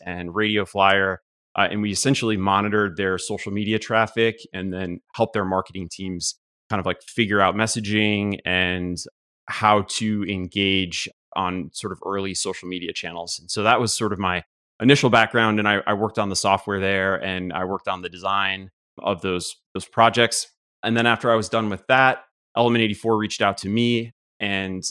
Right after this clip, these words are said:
asked if I'd be interested in working on this nasa project and if I had anything going on. And I said, "I don't actually have anything going on right now. That sounds really interesting." Uh, and that's sort of, sort of how I got here. So I, I came onto that project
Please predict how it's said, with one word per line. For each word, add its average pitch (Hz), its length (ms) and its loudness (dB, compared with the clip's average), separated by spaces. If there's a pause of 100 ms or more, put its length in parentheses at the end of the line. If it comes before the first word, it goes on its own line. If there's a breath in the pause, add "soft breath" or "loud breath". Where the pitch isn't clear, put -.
asked 107 240 4
if 95 100 -16
I'd 104 120 0
be 92 120 -10
interested 98 540 -2
in 95 480 -6 (360)
working 104 260 -4
on 98 140 0
this 95 160 -4
nasa 139 280 2
project 135 640 4
and 101 100 -4
if 98 120 -6
I 92 60 0
had 101 160 -2
anything 98 340 -6
going 101 220 -2
on. 151 300 2
And 98 120 -10
I 92 60 -10
said, 98 280 -4
"I 131 220 2
don't 113 260 -2
actually 104 320 -2
have 107 140 0
anything 107 300 -6
going 101 220 -4
on 107 120 0
right 104 160 -6
now. 104 400 -2 (320)
That 98 160 0
sounds 95 240 -4
really 95 200 -2
interesting." 107 640 -4 (360)
Uh, 101 120 2
and 104 160 -4
that's 113 240 4
sort 120 360 2
of, 110 260 -2 (220)
sort 127 180 0
of 123 60 0
how 113 180 8
I 101 60 6
got 110 240 4
here. 92 220 -6
So 101 300 -6
I, 92 80 -8 (200)
I 98 60 -6
came 120 240 -2
onto 113 320 2
that 104 200 2
project 101 720 0